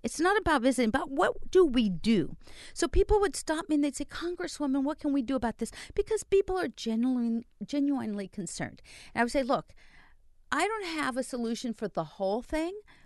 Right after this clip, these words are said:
but I'm gonna tell you what I've been doing. I am raising the funds. I'm a co-chair, to, and we're raising the funds to build a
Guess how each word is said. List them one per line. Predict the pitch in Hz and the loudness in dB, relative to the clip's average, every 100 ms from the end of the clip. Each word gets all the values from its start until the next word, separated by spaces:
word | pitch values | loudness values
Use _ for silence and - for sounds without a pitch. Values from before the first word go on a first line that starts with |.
| _ | _
but | 247 | 2
I'm | 285 285 | 2 2
gonna | 285 | -2
tell | 240 262 | -2 -2
you | 233 | -2
what | 196 196 | 0 0
I've | 196 - | 0 -2
been | - | -6
doing. | - 151 - - _ - - - - - - - | -8 -12 -16 -20 _ -20 -20 -20 -20 -20 -12 -4
I | 190 | 0
am | 302 311 | 2 2
raising | 302 294 277 330 | 2 2 0 -2
the | 392 | -2
funds. | - - 208 - 180 - - _ _ | -4 -2 -2 -2 -12 -14 -20 _ _
I'm | 185 180 | -2 -2
a | - | -4
co-chair, | - 196 220 - 208 180 302 - - - - - | -2 -2 -2 -4 -2 -2 -2 -8 -12 -12 -14 -8
to, | - 208 - - | -6 -6 -8 -8
and | 180 165 | -4 0
we're | 170 | -2
raising | 165 185 208 302 | 0 0 0 -2
the | 370 | -4
funds | - 190 175 190 - - - - | -2 0 0 -2 -8 -20 -20 -8
to | - | -6
build | 202 - 240 233 233 240 - | -4 2 2 4 2 -2 -2
a | 220 | -2